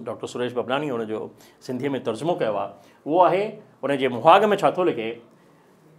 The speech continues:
مضمون جيڪو آهي، بي سلسلي آهي. نثر جي غزل آهي، غزل هڪ نائڪا وانگر آهي. ۽ ڊاڪٽر جانسن اولسي،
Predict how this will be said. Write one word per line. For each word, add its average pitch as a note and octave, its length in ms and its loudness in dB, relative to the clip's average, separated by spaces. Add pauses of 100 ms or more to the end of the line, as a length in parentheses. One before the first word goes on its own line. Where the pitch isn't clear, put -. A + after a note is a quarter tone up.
(920)
مضمون F3 380 6
جيڪو G#3+ 220 4
آهي، A3 140 10
بي G3+ 140 8
سلسلي D#3+ 340 0
آهي. G#2 200 -2 (400)
نثر F#3 340 2
جي F#3+ 260 -4
غزل E3 260 4
آهي، G3 240 6 (200)
غزل D3 320 0
هڪ D#3+ 140 -2
نائڪا D3+ 440 2
وانگر A2+ 280 2
آهي. ۽ F#2 200 -10 (1120)
ڊاڪٽر A#2 320 -4
جانسن E3+ 600 0
اولسي، D#3 460 0